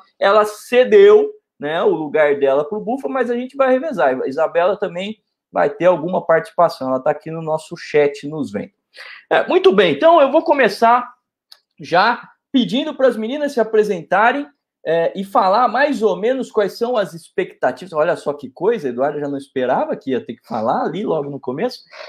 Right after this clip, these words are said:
É, eu quero que vocês falem um pouquinho da, do que vocês estão fazendo hoje da vida, né, o que vocês estão estudando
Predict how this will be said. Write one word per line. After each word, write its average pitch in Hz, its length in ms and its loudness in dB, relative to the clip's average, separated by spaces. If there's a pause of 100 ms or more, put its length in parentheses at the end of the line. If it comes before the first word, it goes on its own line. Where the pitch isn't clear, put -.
(120)
É, 156 280 4
eu 190 140 4
quero 269 220 2
que 277 40 -10
vocês 269 320 -2
falem 277 320 2
um 247 60 -2
pouquinho 262 460 -8 (260)
da, 208 540 2
do 185 120 -6
que 339 140 -2
vocês 294 600 -4 (140)
estão 285 300 -2
fazendo 208 600 0
hoje 185 240 2
da 190 160 2
vida, 175 560 -4
né, 151 100 -4
o 185 80 -2
que 190 80 -16
vocês 170 380 -6
estão 156 280 -8
estudando 147 800 -4